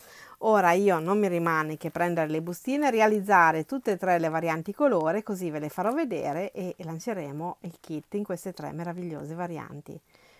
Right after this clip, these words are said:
Quindi ci vediamo, eh, prestissimo con, eh, gli orecchini realizzati. Eccomi di ritorno, per voi è passato un istante, per me è un poco di più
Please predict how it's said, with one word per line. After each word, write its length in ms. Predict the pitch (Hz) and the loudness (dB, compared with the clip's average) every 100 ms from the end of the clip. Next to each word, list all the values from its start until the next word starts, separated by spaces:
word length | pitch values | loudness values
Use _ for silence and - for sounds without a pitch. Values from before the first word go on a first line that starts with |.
| _ | _
Quindi 380 | - 170 170 208 | -8 -6 -4 -6
ci 120 | - | -8
vediamo, 600 | 160 160 156 156 156 - | -8 -4 -4 -4 -6 -8
eh, 380 | - 156 151 147 | -10 -8 -8 -8
prestissimo 720 | - 180 - 311 - 349 359 359 | -8 -10 -2 -4 -2 -2 -2 0
con, 300 | 170 160 185 | 0 0 -2
eh, 460 | 208 - 170 165 160 | -4 -6 -6 -6 -4
gli 80 | |
orecchini 400 | 196 240 - 151 | -4 -4 -6 -8
realizzati. 800 | 170 180 185 180 143 135 - 165 170 | -6 -6 -6 -8 -10 -10 -10 -10 -10
Eccomi 380 | - 311 - 254 | -6 -6 -2 -2
di 160 | 220 214 | 2 4
ritorno, 680 | 202 208 185 175 175 180 175 | 4 6 6 6 4 -2 -2
per 120 | 190 | -2
voi 240 | 208 214 | 0 2
è 80 | 185 | 2
passato 460 | 180 175 202 185 185 | 0 2 2 2 -2
un 120 | 190 | -2
istante, 560 | 220 320 320 359 403 | 4 4 6 2 2
per 140 | 370 220 | 4 4
me 240 | 180 180 | 4 0
è 80 | 180 | 0
un 180 | 180 180 | -2 0
poco 380 | 196 180 - 185 | 4 4 4 0
di 140 | 220 | 0
più 340 | 269 302 349 | 2 6 6